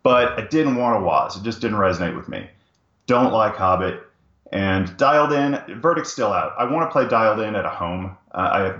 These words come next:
don't think on location you can really get enough. Um, you know, I, I, the verdict's out on that one. But anyway, they announced Pirates. I was excited about it. I put down a deposit. My buddy that I mentioned earlier did the same. We were both excited about it. Um,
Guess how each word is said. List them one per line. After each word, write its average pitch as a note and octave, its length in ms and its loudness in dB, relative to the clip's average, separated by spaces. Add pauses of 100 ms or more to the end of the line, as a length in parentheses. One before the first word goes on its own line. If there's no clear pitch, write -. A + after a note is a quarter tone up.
(120)
don't B2 220 0
think G#2 220 -2
on G2 100 0
location F#2+ 640 -2
you F#2+ 100 -4
can F#2 140 -2
really G#2 220 2
get F#2+ 180 2
enough. F2+ 480 0
Um, D#2+ 460 -2 (640)
you G2+ 100 0
know, - 60 -2
I, C3+ 320 2
I, - 20 -2
the C#3 140 -2
verdict's B2+ 320 0
out C#2+ 140 -2
on - 100 -8
that - 160 -10
one. E2+ 100 -14
But D3 80 0
anyway, F#2+ 380 -2 (640)
they A#2 120 2
announced D3+ 360 2
Pirates. G#2 460 -2
I G#2 60 -2
was G2+ 80 -4
excited A2+ 400 0
about G2+ 240 2
it. F#2+ 220 -4 (580)
I A#2+ 120 2
put B2 200 -6
down G2+ 220 -2
a F#2+ 100 -8
deposit. F2+ 460 -2 (800)
My G2 120 0
buddy G#2 220 2
that G2+ 100 0
I G2 60 0
mentioned F#2+ 240 -4
earlier A#2 300 4
did G2+ 180 -6
the - 60 -12
same. G#2+ 380 -4
We G2+ 100 -2
were F#2 80 -2
both G#2+ 240 2
excited G2+ 420 -2
about F2+ 320 0
it. - 720 -16
Um, E2+ 500 -4